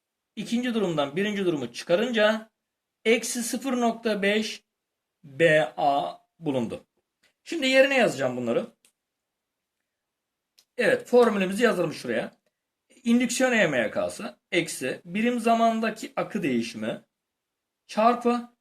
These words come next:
sarım sayısını da buraya yazmayı ihmal etmeyelim. Şimdi yerine yazalım. Evet. İndüksiyon E M K'sı eşittir. Eksi,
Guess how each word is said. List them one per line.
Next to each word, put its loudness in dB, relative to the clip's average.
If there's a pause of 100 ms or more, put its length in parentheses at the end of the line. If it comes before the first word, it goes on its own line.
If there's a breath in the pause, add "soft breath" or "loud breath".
(100)
sarım 0
sayısını -2
da -2
buraya 4
yazmayı -2
ihmal -2
etmeyelim. -8 (600)
Şimdi -4
yerine 4
yazalım. 2 (1400)
Evet. -2 (640)
İndüksiyon -2
E 2
M -2
K'sı -6
eşittir. -8
Eksi, 0